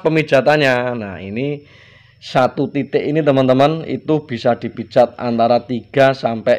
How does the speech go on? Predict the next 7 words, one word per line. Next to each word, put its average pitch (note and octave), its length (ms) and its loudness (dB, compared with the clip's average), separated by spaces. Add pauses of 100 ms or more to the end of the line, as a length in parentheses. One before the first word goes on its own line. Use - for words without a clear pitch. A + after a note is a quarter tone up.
lima A#2 320 -4
menit A2+ 320 -4
ya. G2 240 -8 (3000)
Nah, G#2 240 -8
titik A#2 400 -4
yang B2 240 0
keduanya B2+ 1120 0